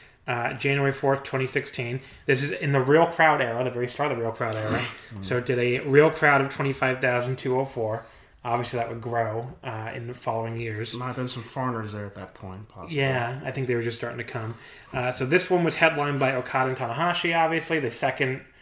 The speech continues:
Speaker 1: the second straight year of them at the Tokyo Dome, the third overall,
Speaker 2: Hmm.
Speaker 1: 'cause they also headlined in twenty thirteen.
Speaker 2: This is
Speaker 1: Um,
Speaker 2: the year
Speaker 1: Okada finally beats them.
Speaker 2: Okada finally beats
Speaker 1: Yeah.
Speaker 2: them, okay.
Speaker 1: Um,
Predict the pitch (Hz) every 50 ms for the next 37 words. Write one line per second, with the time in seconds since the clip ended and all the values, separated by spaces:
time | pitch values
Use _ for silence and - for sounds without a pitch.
0 | - - - _ _ - 135 - 185 - 143 135 - - - 185 175 156 - 123
1 | 110 104 101 95 110 - - _ _ - 135 123 120 123 117 117 120 117 - 107
2 | - 123 110 113 117 110 110 107 104 110 110 - - 147 135 127 127 120 117 120
3 | 120 120 113 117 120 110 - - - 139 127 113 110 107 104 123 110 113 113 110
4 | - 117 113 120 117 120 113 110 110 110 110 117 120 113 107 104 - 117 113 107
5 | - 113 104 104 110 107 - - - - - - - - _ _ - 135 123 120
6 | 120 113 117 151 151 160 160 156 143 147 147 143 143 139 131 - 156 127 - -
7 | 139 131 127 - 131 117 113 113 117 113 107 107 - 101 107 123 123 - 123 120
8 | 107 101 - 95 95 95 82 - 147 135 123 110 110 107 73 73 85 - - -
9 | - - - _ _ - 135 127 123 123 120 120 120 120 135